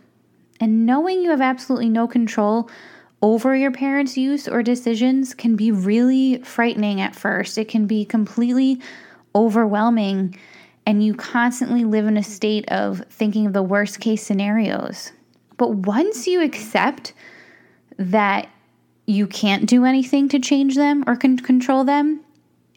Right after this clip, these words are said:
it's actually quite freeing for you.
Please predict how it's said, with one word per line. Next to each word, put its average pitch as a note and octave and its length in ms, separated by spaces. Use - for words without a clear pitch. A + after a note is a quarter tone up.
it's A3 200
actually C4 480
quite A#3 420
freeing B3 540
for - 180
you. - 340